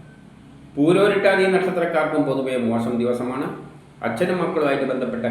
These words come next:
കാര്യം മോശം, മനസമാധാനക്കുറവ്, ടെൻഷൻ, യാത്രകളെ കൊണ്ട് പ്രയാസങ്ങൾ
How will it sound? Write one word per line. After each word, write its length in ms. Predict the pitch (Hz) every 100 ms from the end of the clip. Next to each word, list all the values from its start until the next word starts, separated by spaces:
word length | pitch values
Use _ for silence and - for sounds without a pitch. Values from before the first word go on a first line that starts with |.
| 113
കാര്യം 220 | 113 110
മോശം, 260 | 107 107 - - - - - -
മനസമാധാനക്കുറവ്, 920 | 226 - 165 165 160 147 - 127 117 113 113
ടെൻഷൻ, 400 | 104 110 - 135 - - - - 110
യാത്രകളെ 460 | 113 139 165 165 151
കൊണ്ട് 240 | - 131
പ്രയാസങ്ങൾ 680 | 117 101 98 101 - 95 104